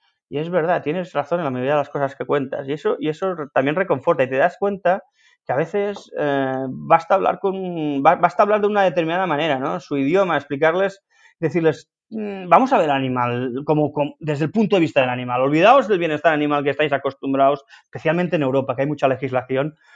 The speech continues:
Olvidaos de la legislación, olvidaos de lo que os obligan a hacer. Y vamos a, vamos a, vamos a intentar entender qué es un cerdo", ¿no? Y cuando les explicas que el cerdo tiene una historia evolutiva, que cuando, que el hecho de que vivan en el bosque determina la forma de comunicarse,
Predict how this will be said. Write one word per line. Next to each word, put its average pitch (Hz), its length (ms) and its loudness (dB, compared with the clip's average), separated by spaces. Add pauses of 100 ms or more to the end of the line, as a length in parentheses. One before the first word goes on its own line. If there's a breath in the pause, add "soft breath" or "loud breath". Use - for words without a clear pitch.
Olvidaos 175 520 6
de 185 100 4
la 151 100 2
legislación, 143 600 0
olvidaos 156 340 4
de 208 80 0
lo 147 160 2
que 139 100 -2
os 131 220 -4
obligan 139 380 -4
a 131 40 -6
hacer. 196 320 -4 (280)
Y 156 60 -12
vamos 226 200 -6
a, 196 220 0
vamos 226 240 -6
a, 208 160 -6
vamos 262 180 -4
a - 20 -4
intentar 160 300 -4
entender 151 340 -2
qué 147 100 -2
es 131 80 -6
un 135 120 -2
cerdo", 123 360 -4
¿no? 196 180 -6
Y 139 260 -6
cuando 143 200 -4
les 139 100 -4
explicas 185 500 -6 (280)
que 156 80 0
el 147 60 0
cerdo 190 260 -2
tiene 190 140 -2
una 170 140 -4
historia 180 260 0
evolutiva, 151 600 2
que 127 120 -2
cuando, 143 520 0
que 147 60 0
el 143 80 4
hecho 196 180 0
de 185 80 -2
que 165 80 0
vivan 185 260 2
en 175 60 -2
el 160 100 0
bosque 190 580 2
determina 165 600 2
la 165 100 4
forma 175 240 -2
de 170 100 0
comunicarse, 156 760 -2